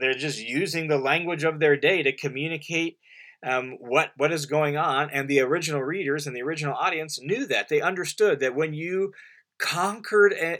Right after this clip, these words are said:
an enemy, you wrote about it this way. You destroyed them. You obliterated them. You got rid of them. You eliminated them. And yet, what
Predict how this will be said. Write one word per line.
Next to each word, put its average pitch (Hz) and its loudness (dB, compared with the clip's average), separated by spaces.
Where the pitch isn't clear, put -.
an 147 0
enemy, 170 -2
you 147 -4
wrote 180 6
about 147 4
it 143 -8
this 170 -2
way. 202 4
You 156 -6
destroyed 196 4
them. 156 0
You 185 4
obliterated 175 4
them. 135 0
You 180 -4
got 185 4
rid 190 6
of 175 2
them. 151 -2
You 214 4
eliminated 185 0
them. 120 -4
And 156 -2
yet, 175 4
what 147 0